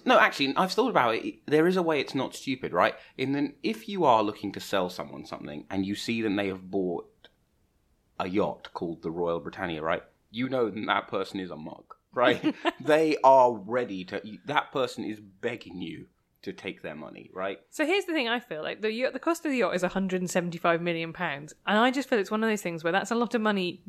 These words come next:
Speaker 2: to me, but in terms of government spending, it's not a lot of money. If it makes them happy, I say give them the yacht.
Speaker 1: But
Speaker 2: I'll
Speaker 1: they've
Speaker 2: tell you what.
Speaker 1: already got to destroy the economy.
Speaker 2: Yeah, but they go, "Okay, you get the yacht, we get, like, access to the single market."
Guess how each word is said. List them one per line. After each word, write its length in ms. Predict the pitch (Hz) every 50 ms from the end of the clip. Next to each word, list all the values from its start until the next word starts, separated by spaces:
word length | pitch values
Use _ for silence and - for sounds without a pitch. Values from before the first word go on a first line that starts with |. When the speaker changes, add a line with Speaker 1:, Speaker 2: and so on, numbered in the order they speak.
| 185
Speaker 2:
to 160 | - - 190
me, 400 | 170 165 170 147 - - 240 - _ _ _ _ - - - - - - - _
but 280 | 240 - 208 208 - -
in 140 | 208 208
terms 240 | 190 - 208 196 190
of 80 | 185 180
government 300 | 202 185 170 180 175 165
spending, 400 | - - 180 175 165 160 160 165
it's 160 | - 185 -
not 240 | 185 180 175 147 -
a 60 | 165
lot 180 | 147 147 - -
of 80 | 147
money. 300 | 147 143 139 139 143 147 - - - _ _ _ _
If 180 | 254 - -
it 100 | 285 262
makes 380 | 277 277 294 320 277 - - -
them 140 | 269 262 254
happy, 600 | - 254 254 - - - 156 139 143 156 151 - _ _ _ _ _ _
I 120 | 190 185
say 420 | 175 - - 190 180 175 175 170 -
give 200 | - 190 175 180
them 140 | - 165 165
the 100 | 160 160
yacht. 380 | 156 147 143 - - - - - _ _ _ _ _ _ _ - - - _ _ - - -
Speaker 1:
But 100 | 196 -
Speaker 2:
I'll 60 | -
Speaker 1:
they've 60 | 214
Speaker 2:
tell 80 | 247 349
you 60 | 330
what. 80 | 277 220
Speaker 1:
already 200 | 220 214 196 202
got 220 | 175 190 180 -
to 100 | - -
destroy 560 | 156 165 156 - - - - 156 156 165 165 156
the 200 | 143 151 151 151
economy. 440 | 151 - - 160 165 170 175 -
Speaker 2:
Yeah, 120 | 339 330 320
but 120 | 330 277
they 120 | 285 311 294
go, 220 | 320 302 285 240 214
"Okay, 220 | 254 - - 226
you 180 | 190 190 233 269
get 160 | 262 262 -
the 100 | 208 208
yacht, 280 | 185 170 160 - - -
we 180 | 185 202 202
get, 320 | 190 185 170 156 - - -
like, 140 | 165 - -
access 420 | - 170 - 170 - - 165 - -
to 80 | -
the 100 | 160 165
single 280 | - - 160 160 175 196
market." 460 | 226 269 262 262 - - - - -